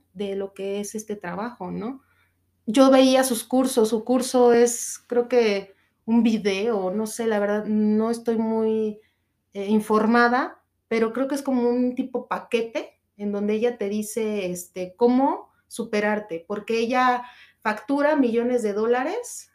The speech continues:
al año, ¿no? Y ella quiere que tú seas igual, pero se nota cómo ella es parte de todo esto.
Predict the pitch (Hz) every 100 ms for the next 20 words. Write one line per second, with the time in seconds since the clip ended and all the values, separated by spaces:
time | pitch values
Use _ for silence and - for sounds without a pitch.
0 | - 185 190 180 165 _ - 196 330 392
1 | - 190 208 220 240 - 247 285 277 190
2 | 208 208 196 185 180 180 165 - _ _
3 | _ _ _ _ 226 226 226 220 214 214
4 | - - - 240 247 247 254 247 240 233
5 | 233 233 240 226 220 - 214 214 220 196
6 | 196 196 202 208 208 - -